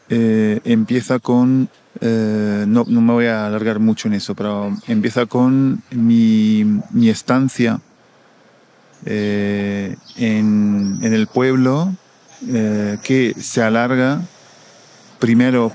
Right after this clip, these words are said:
para yo poder avanzar en el trabajo que estaba haciendo con, eh, Fair B and B Coop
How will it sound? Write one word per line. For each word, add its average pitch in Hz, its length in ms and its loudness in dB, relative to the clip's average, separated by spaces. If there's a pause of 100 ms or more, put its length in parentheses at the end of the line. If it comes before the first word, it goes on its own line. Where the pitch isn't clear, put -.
para 104 220 -2
yo 117 720 2 (500)
poder 113 400 0 (800)
avanzar 113 600 0 (120)
en 120 120 2
el 107 100 0
trabajo 117 260 -2
que 113 60 -2
estaba 113 300 -2
haciendo 110 520 0
con, 107 560 0
eh, 101 560 -4
Fair 113 220 -4
B 113 160 0
and 110 100 0
B 107 120 0
Coop 123 300 -2